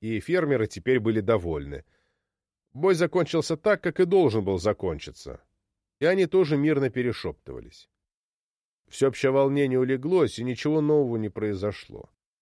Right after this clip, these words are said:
Было темно, дул сильный ветер, и люди спешили к машинам или, запахнув плотнее пальто, шли быстро по улицам, сгорбившись. По дороге домой девочки горевали.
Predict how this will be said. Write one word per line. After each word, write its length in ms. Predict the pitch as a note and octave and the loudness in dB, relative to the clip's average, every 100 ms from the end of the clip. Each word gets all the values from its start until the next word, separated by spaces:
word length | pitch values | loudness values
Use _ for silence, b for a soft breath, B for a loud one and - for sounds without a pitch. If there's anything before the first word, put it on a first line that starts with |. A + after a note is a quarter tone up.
| _ _ _ _ _ _ _ _ _ | _ _ _ _ _ _ _ _ _
Было 280 | G2+ D#3+ E3 | -2 0 2
темно, 560 | - B2+ B2 E3 F#3 B2 | 0 -2 0 2 2 0
дул 240 | F#2 B2+ | -2 -6
сильный 440 | - B2+ A#2+ A2+ | -6 -6 -4 -4
ветер, 400 | G#2+ E3+ - F#2+ | -2 -2 -4 -6
и 60 | G#2+ | -6
люди 260 | D#3 F3 D3 | -4 -6 -8
спешили 460 | - D#3 E3+ C#3 | -6 -6 -4 -4
к 80 | C3 | -4
машинам 640 | C3 B2+ - F#3+ A#2+ D#2+ - _ _ _ _ _ _ | -4 -4 -6 -6 -6 -6 -12 _ _ _ _ _ _
или, 180 | G3+ G3+ | -2 0
запахнув 580 | D3 D3+ D#3+ F#3 F#3 - | 0 -2 -2 0 -2 0
плотнее 540 | C#3+ C3 E3 E3+ D3 | -2 0 0 0 0
пальто, 540 | - C3 B2+ - F#3 C3 | 2 2 2 0 2 2
шли 320 | - C#3+ D#3 | -2 -4 -2
быстро 400 | C3+ D3 - A#2+ | 0 -2 -2 -2
по 120 | C3 | 0
улицам, 760 | C#3 E3 D3+ A#2 B2+ A#2 G2+ - _ _ _ | 2 2 0 -2 -2 -4 -4 -14 _ _ _
сгорбившись. 1000 | E2 F2 A2 G#2+ E2 D2+ - D#2+ D2 - _ _ _ _ _ _ _ _ | -16 -8 0 0 0 -8 -12 -14 -14 -18 _ _ _ _ _ _ _ _
По 100 | - | -4
дороге 340 | C3 F#3+ A3 F3+ | 2 4 4 2
домой 300 | F3+ G3+ G3 | 2 4 2
девочки 360 | C#3 E3+ - | 2 0 -2
горевали. 680 | D3 C#3+ C#3+ B2+ F2+ C#2 - | -4 0 0 0 -2 -6 -12